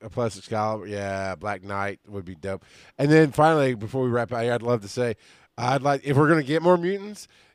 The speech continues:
give me some more British mutants, and let me have the Hellfire Club as a designation, as a team up,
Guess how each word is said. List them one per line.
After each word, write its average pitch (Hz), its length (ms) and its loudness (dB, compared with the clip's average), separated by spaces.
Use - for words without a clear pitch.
give 131 140 -2
me 139 80 0
some 139 140 -8
more 139 120 2
British 113 320 -4
mutants, 82 480 -12
and 110 120 -8
let 123 120 0
me 123 80 -4
have 123 140 -4
the 117 80 -10
Hellfire 113 400 -2
Club 110 320 -4
as 104 200 -4
a 104 60 -8
designation, 95 800 -6
as 95 100 -10
a 92 60 -10
team 101 260 -10
up, 69 180 -12